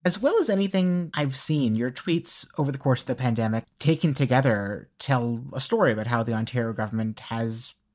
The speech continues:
managed and or mismanaged it all. In April, you were, you know, remarking that you were surprised and impressed by Premier Ford, that he'd stepped up and been a leader when we needed it, and that his actions back in mid-March had saved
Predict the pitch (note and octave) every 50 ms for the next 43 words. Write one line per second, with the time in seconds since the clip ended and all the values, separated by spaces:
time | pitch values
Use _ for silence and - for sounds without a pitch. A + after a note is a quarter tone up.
0 | _ _ _ _ _ _ A#2+ B2+ D#3 F3+ B2 F#2+ G2+ G#2+ G#2 G2+ - A2 G#2+ G#2
1 | A2 A2 G#2 G#2 G#2+ A#2+ B2+ - - B2+ G#2 G2 G2+ G2+ G2 - - - - D#2+
2 | E2+ E2 F2 F#2+ G2 - _ _ - C#3+ C3+ B2+ B2 B2+ B2+ C#3 B2+ B2 C3 B2
3 | A#2+ A#2+ A2+ A2+ B2 C3+ C#3+ G2+ F2+ F2+ G2+ A2 G#2 G#2 G2+ G#2 - - G#2+ G#2
4 | G#2 A2+ G#2+ G#2 - - - - B2+ A#2+ A#2+ A2+ A#2+ A#2 A2+ - A2+ A2+ - -
5 | - C3 B2 A#2+ - C3 B2 A#2+ A#2+ A#2 - - B2 B2 B2 C3 C3 A#2+ A2+ G#2+
6 | G2+ F#2 - - - - A#2 A2 - - A2+ A#2 B2+ - B2+ A2 G#2 G#2+ G#2 G#2
7 | A2 A2+ A2 G#2+ A2+ G#2+ G#2 G2+ G#2+ G#2+ G#2 G#2 A2 G#2+ A#2+ B2 C3+ C#3+ - -
8 | - _ _ _ _ C3 B2+ B2+ B2+ B2+ B2+ B2+ C3 C3 B2+ B2+ A#2+ B2+ C3 -
9 | - C#3 C3 B2+ B2+ B2+ A#2+ - - - _ - A#2 A#2 - C#3 B2 A#2+ A#2 A2
10 | A2+ A#2 B2+ B2+ B2 B2 - B2 A2+ A2+ A2+ A2 A2 - - A2+ A2 A#2 B2 B2
11 | A#2+ A#2